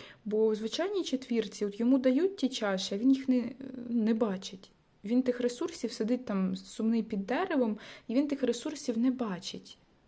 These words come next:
Він закритий від них. М, та? А тут в аскетизмі, в цій четвірці чаш,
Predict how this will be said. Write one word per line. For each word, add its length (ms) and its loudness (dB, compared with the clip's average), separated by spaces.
Він 120 2
закритий 520 0
від 200 -10
них. 160 -12
М, 140 -4
та? 200 -4
А 120 -2
тут 580 6
в 120 0
аскетизмі, 800 -2
в 220 -14
цій 240 -4
четвірці 540 -8
чаш, 400 -10